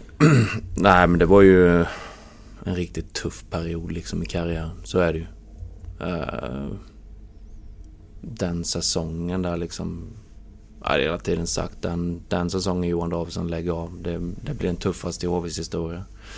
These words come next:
Vem ska bära det han har gjort, liksom, sista tio, elva säsongerna här? Eh, och jag var kapten och jag fick ju, liksom,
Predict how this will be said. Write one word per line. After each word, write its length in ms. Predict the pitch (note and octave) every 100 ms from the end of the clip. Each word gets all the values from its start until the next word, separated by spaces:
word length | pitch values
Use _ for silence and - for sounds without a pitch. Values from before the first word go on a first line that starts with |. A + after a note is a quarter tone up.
| - - - - - - -
Vem 320 | F2+ F2 E2+
ska 180 | - D#2+
bära 480 | F2+ F2+ E2+ E2 E2 - - - - - -
det 220 | F#2+ E2+
han 260 | E2+ F2 E2+
har 80 |
gjort, 240 | E2 D2+ -
liksom, 280 | G2+ - F2
sista 420 | - - - E2+ - - - - -
tio, 300 | - F#2 E2+
elva 200 | E2 D#2+
säsongerna 560 | E2 E2+ E2+ E2 E2 E2+
här? 160 | E2+ E2+ - - - - - - - - - - - - - - - - - -
Eh, 560 | F2 E2+ D#2+ D#2+ D#2+ D#2+ - - - - - - - - -
och 160 | F#2+
jag 140 | E2 E2+
var 60 |
kapten 480 | F2 F#2 - F#2 F2+
och 60 | F#2
jag 120 | E2+
fick 220 | - -
ju, 120 | G#2+ G2+
liksom, 460 | F#2 - F#2 E2+